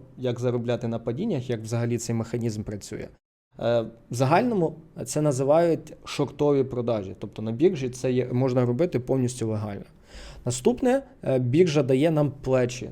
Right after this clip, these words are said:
Тобто, маючи на рахунку, наприклад, десять тисяч доларів,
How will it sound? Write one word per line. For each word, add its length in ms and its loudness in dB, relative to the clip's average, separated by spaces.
Тобто, 360 -2
маючи 460 2
на 100 0
рахунку, 420 -2
наприклад, 600 -4
десять 360 2
тисяч 300 -4
доларів, 420 2